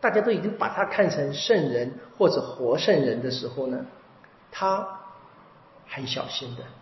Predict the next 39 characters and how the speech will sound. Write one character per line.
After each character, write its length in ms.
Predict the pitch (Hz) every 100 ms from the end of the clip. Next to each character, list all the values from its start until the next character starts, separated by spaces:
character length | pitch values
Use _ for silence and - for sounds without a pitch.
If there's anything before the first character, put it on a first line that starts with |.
| - - - - - - -
他 140 | 170
知 360 | 170 - 208 214
道 480 | 214 151 131 - -
自 180 | 196 175
己 380 | - 123 131 -
只 200 | - 127
是 400 | 127 - 180 143 123
瓦 220 | 107 -
器， 320 | - - 131 123 - - -
他 80 | -
很 180 | 123 110
清 220 | - 127
楚 160 | - -
的。 100 | - - - - - - -
而 80 | 170
他 120 | 202
拒 300 | 208 147 -
绝 160 | 151 147
一 180 | 147
切 200 | 180 220
的 100 | 151
人 380 | 131 113 117 -
啊， 160 | - 127 -
给 80 | 147
他 180 | 131 170
这 120 | 165 175
样 220 | 156 135
冠 180 | 208 165
上 180 | - 160
这 120 | - 156
些 380 | - 151 151 -
啊 140 | - - - -
冠 180 | - 180
冕 300 | 147 123 123
堂 320 | - 135 170
皇 240 | - 127 123
的 100 | 127
称 280 | - 147 147
号， 300 | 147 120